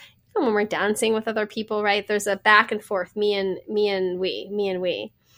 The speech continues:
And so this practice is just taking a few moments, and if you're throwing on some music, great, or if you're just going for a quiet walk, beautiful, and really feel and relish the gift of your body moving,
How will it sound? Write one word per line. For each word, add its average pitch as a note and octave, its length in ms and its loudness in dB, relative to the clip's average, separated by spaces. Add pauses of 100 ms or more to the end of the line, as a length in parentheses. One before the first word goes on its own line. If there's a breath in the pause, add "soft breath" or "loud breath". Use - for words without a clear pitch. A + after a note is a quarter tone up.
(260 soft breath)
And G#3+ 100 -4
so A3 140 0
this D4 220 0
practice C#4+ 520 0
is G3 140 -8
just - 160 -12
taking A3+ 400 -2
a C4 60 0
few C#4 180 -2
moments, G#3 560 -2 (360 soft breath)
and G#3 560 2 (200)
if - 160 -14
you're F3 60 -10
throwing F3+ 220 -2
on D#3+ 120 -4
some F#3+ 160 -6
music, C4 360 0
great, C4+ 520 0
or F#3+ 140 -2
if F3 100 -6
you're F#3 80 -2
just F#3 200 -12
going F3 300 -2
for - 220 -14
a - 80 -12
quiet F3+ 400 -2
walk, A3 420 -2 (240)
beautiful, A#3+ 580 -2 (460 soft breath)
and G3+ 420 2 (560)
really D4 600 4
feel B3+ 340 4
and F#3 240 2
relish F3 400 0
the F3 180 -10 (120)
gift G#3 320 0
of F#3 140 -6
your D#3+ 180 -4 (160)
body F#3+ 500 0
moving, G3+ 880 0